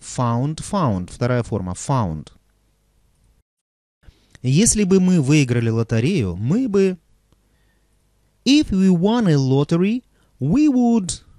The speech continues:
«If I found a wallet in the street, I'd take it to the police». «Если бы я нашла бумажник на улице,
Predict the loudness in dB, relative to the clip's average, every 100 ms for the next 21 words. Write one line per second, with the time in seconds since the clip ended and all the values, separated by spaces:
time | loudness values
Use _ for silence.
0 | _ _ _ _ _ _ _ _ _ _
1 | _ _ _ _ _ _ _ _ _ _
2 | _ _ _ _ _ _ _ _ _ _
3 | _ _ _ _ _ _ _ _ -4 -2
4 | 0 2 0 0 0 2 2 0 -6 -8
5 | -6 -2 2 4 4 0 -6 -6 -4 0
6 | -2 -2 -2 0 0 -4 -12 _ _ _
7 | _ _ _ -6 -4 -4 2 2 2 -2
8 | -2 -2 -2 0 0 2 0 -2 -6 -8
9 | -20 _ _ _ _ _ _ _ _ _
10 | _ _ _ _ _ _ _ _ _ _
11 | _ -2 0 0 0 0 0 0 -2 0
12 | 0 2 2 2 0 -4 -6 -2 0 0
13 | -2 -4 -6